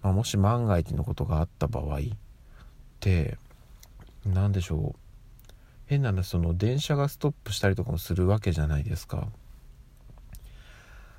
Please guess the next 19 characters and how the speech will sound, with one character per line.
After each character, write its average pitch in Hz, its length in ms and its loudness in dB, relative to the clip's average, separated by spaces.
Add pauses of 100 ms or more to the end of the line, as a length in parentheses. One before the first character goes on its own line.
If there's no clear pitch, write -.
(300)
な 92 140 -2
ん 98 80 -4
か 85 100 -2
ね、 92 440 4
そ 85 120 -2
の、 87 140 2
家 - 140 -6
族 143 220 0
と - 120 0
離 139 320 0
れ 165 100 2
た 95 160 0
状 85 240 2
態 85 300 2
で 87 80 0
そ 92 240 0
う - 20 4
な 98 140 4
っ 101 40 0